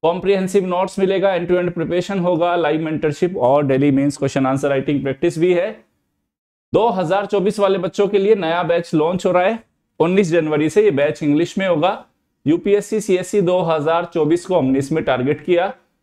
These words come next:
पूरा इसमें एनसीईआरटी, सीसेट वगैरह सब कवरेज होगा। इंडियाज टॉप एजुकेटर्स है इस बैच के अंदर। तो कब शुरू हो रहा है ये? उन्नीस जनवरी से। ये इस बैच का नाम है एक्सपीडिशन बैच,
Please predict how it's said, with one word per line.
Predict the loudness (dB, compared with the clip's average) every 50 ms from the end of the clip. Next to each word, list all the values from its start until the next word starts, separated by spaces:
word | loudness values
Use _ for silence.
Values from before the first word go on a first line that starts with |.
| _ _ _ _ _ 0
पूरा | 4 4 4 4 2 0
इसमें | -2 -4 -6 -6 -4
एनसीईआरटी, | -2 -2 -4 -2 0 0 2 2 0 0 0 -2 -2 -2 0
सीसेट | 0 0 -2 0 0 0 0 0 0
वगैरह | 2 2 2 4 2 2 0
सब | 0 0 0 0 0 -4 _ _ _ _ _ _ _ _ -2
कवरेज | -2 0 0 0 -2 -2 0 2
होगा। | 2 2 2 2 0 0 -4 -8 -14 _ _ _ _ _
इंडियाज | 0 2 4 4 4 2 0 0 -2
टॉप | -2 -2 0 0
एजुकेटर्स | 0 0 0 0 -2 -2 0 0 -2 -2 0 0
है | -2 -2
इस | -2 -6 -4 -2
बैच | -2 -2 -2 -2 0
के | 0 0
अंदर। | 0 0 0 -2 -2 -4 -8 _ _ _ _ _ _ _ _ _ _ _ _
तो | 0 0 2 0 -2 -6 -14 _ _ _ _ _ _ -20 -20 _ _ _ _ _ _ _ _ _
कब | -2 -2 -2 -2
शुरू | -2 0 2 2 2
हो | 2 2
रहा | 0 0 0
है | 2 2 2
ये? | 2 0 -2 -4 -6 -14 _ _ _ _ _ _ _ _ _ -4
उन्नीस | -2 2 2 2 2 2
जनवरी | 0 -2 -2 -2 -2 -2 -2 0
से। | 2 2 2
ये | 4 4 2 2 0
इस | -4 -4 -4
बैच | -2 0 0 0 -2 -2 -2
का | -2 -2
नाम | 0 -2 -2 -2 -2 -2
है | -2 -2 -2 -4
एक्सपीडिशन | -6 -8 -10 -6 -4 -4 -2 -2 -2 -2 -4 -4 -2 -2
बैच, | -2 -4 -6 -8 -14 -20